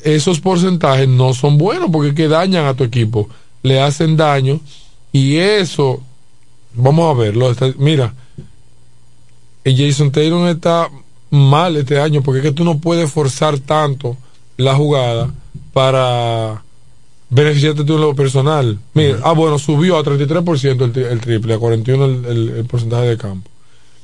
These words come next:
Speaker 1: Pero esos números estaban hace tres semanas.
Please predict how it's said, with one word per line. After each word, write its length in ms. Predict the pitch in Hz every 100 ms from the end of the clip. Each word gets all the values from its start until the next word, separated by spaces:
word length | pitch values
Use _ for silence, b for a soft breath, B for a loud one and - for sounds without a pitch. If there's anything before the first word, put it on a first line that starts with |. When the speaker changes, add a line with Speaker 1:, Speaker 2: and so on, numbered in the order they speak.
| b b
Speaker 1:
Pero 220 | - 139 151
esos 240 | 156 208
números 540 | 180 156 139 123 113 - b b -
estaban 600 | 135 131 165 156 139 131
hace 300 | 127 143 160
tres 220 | 139 160
semanas. 440 | 151 151 117 95